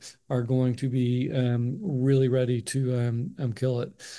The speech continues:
So what are the drug schedules? The-, these were put into place, um, kind of tied to our criminal code. The D E A ma-, maintains these and controls them.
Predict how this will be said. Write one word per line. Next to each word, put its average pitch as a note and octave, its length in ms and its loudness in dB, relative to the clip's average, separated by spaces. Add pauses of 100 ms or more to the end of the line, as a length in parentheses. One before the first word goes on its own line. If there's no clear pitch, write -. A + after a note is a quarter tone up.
(180)
So C#3+ 160 2
what F3+ 220 6
are E3 180 6
the D#3+ 100 2
drug D3 260 2
schedules? D3 500 2
The-, D#3 180 4
these D3+ 320 4
were C#3 340 4
put D3 220 0
into C#3+ 160 0
place, C3+ 600 2
um, B2 400 2 (260)
kind D#3 180 2
of C#3+ 80 0
tied C#3+ 260 0
to C3+ 80 4
our B2+ 80 2
criminal D#3+ 460 0
code. D3+ 320 2
The C3 80 0
D C#3+ 360 2
E - 20 6
A C#3 160 6
ma-, C#3 320 4
maintains C#3 600 2
these D3 300 2
and B2 140 2
controls B2+ 520 0
them. C#3 420 4